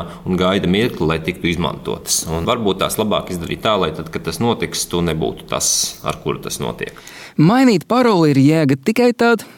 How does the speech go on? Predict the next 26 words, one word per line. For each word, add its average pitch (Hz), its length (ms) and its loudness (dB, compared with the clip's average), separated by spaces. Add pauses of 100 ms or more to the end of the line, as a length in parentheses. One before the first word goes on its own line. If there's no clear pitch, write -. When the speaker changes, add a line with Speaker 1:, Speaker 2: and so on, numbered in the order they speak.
Speaker 2:
kad 240 160 2
digitālais 220 560 4
caurums 175 480 4
konkrētajā 175 640 2
interneta 165 480 4
vietnē 185 400 4
ir 202 160 2
aizlāpīts. 104 880 0 (680)
cert - 300 -2
L 104 160 2
V 110 80 4
mājaslapā 175 720 2
ir 185 100 4
norādītas 123 640 2
adreses, 202 640 2 (320)
kur 220 160 2
var 220 160 2
pārbaudīt, 92 640 0 (160)
vai 90 160 0
konkrētais 98 480 0
sociālais 107 560 0
tīkls 151 480 2
vai 120 120 0 (140)
e-pasts 190 340 0
ir 185 120 2
drošs. 123 460 0